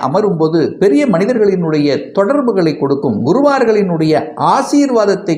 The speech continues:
கொடுக்கக்கூடிய ஒரு நல்ல வருடம். அப்போ இந்த வருடம் உங்களுடைய சிந்தனைகள், செயல்கள் அத்தனையும் தொழில் சார்ந்த விஷயத்துல இருக்கும். தொழிலை எப்படி அபிவிருத்திப்படுத்துவது, தொழிலை எப்படி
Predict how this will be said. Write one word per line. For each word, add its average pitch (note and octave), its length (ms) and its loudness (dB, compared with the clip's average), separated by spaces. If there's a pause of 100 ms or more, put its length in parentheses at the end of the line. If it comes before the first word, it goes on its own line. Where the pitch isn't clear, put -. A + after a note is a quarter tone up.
கொடுக்கக்கூடிய D3 760 0 (220)
ஒரு C3+ 140 2 (120)
நல்ல G#3 320 0
வருடம். B2+ 320 0 (720)
அப்போ A#3 160 4 (260)
இந்த A#3+ 260 0
வருடம் C#4 340 0
உங்களுடைய G3 420 0 (180)
சிந்தனைகள், B3 600 0 (100)
செயல்கள் G3 480 0 (180)
அத்தனையும் A3 800 0 (140)
தொழில் C#4 360 2
சார்ந்த G3+ 440 0
விஷயத்துல D#3+ 420 0
இருக்கும். B2 260 -2 (240)
தொழிலை G#3 300 4 (120)
எப்படி F3 300 -2
அபிவிருத்திப்படுத்துவது, E3 1200 0 (360)
தொழிலை G3+ 320 2 (140)
எப்படி D3 240 -2